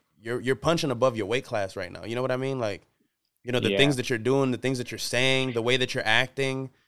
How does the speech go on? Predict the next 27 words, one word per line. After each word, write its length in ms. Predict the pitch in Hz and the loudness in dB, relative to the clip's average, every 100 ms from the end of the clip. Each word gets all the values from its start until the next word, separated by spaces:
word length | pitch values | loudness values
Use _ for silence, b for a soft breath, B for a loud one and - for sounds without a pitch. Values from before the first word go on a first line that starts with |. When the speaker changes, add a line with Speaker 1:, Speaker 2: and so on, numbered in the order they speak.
| _ _ - | _ _ -8
Speaker 2:
You 100 | 117 | -4
Speaker 1:
is 100 | 113 | 2
Speaker 2:
can't 20 | |
be 60 | 110 | 6
Speaker 1:
all, 220 | 120 135 | 8 6
Speaker 2:
doing 180 | 104 101 | 4 -8
that. 200 | 104 110 | -8 -8
Speaker 1:
you 60 | 127 | -4
can't 220 | 147 139 | -2 0
be 80 | 113 | -2
doing 340 | 117 151 143 | -2 -2 -2
that. 220 | 117 98 _ _ _ | -4 -8 _ _ _
You 80 | 113 | -18
just 140 | 117 | -10
can't 180 | - 123 | -6 -6
be 80 | 117 | -4
doing 220 | 120 107 | -4 -2
that. 140 | 95 | -4
So 260 | - 113 104 B B | 0 0 0 B B
that's 200 | 135 151 | 4 6
where 100 | 147 | 6
that 160 | 131 127 | 6 6
came 240 | 131 120 | 4 0
from. 300 | 107 113 110 | 2 2 2
And 140 | 107 104 | -2 -4
so, 280 | - 104 101 | -2 0 0
uh, 220 | 98 | 0